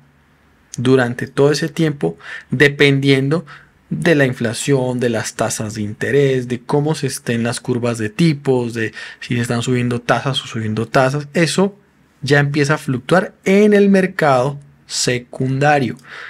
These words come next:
Tú puedes vender tu bono antes del vencimiento, pero tienes que ir a hacerlo en el mercado secundario.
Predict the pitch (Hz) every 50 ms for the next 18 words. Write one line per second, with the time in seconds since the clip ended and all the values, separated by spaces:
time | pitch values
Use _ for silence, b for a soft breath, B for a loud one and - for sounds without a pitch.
0 | B B B B B B B _ - 156 156 143 - - 185 196 208 208 185 151
1 | 139 135 120 113 117 113 117 113 120 - - 139 135 131 127 120 120 120 120 117
2 | 117 117 - 139 127 120 113 117 110 104 110 - 113 117 123 139 - 151 - -
3 | 123 117 110 - 123 123 123 131 139 139 - - 147 143 139 135 139 139 - -
4 | 147 139 139 139 147 147 143 135 123 110 104 - - - 98 92 - - - 110
5 | - - 110 101 107 113 120 123 123 117 107